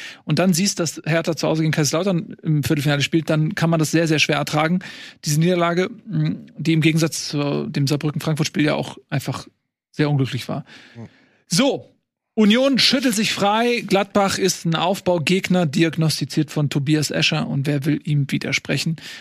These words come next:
Speaker 1: zieht sich so ein bisschen Aufbaugegner. Zieht sich so ein bisschen raus aus dem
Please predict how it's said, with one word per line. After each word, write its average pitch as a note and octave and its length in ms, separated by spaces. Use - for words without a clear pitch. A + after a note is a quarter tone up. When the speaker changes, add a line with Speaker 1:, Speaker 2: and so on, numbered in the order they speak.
Speaker 1:
zieht G3 160
sich F#3+ 160
so D#3+ 100
ein E3 80
bisschen E3 420
Aufbaugegner. - 500
Zieht F3+ 120
sich D#3+ 120
so F#3 60
ein F3 40
bisschen E3 200
raus D#3 220
aus D#3+ 120
dem C#3+ 240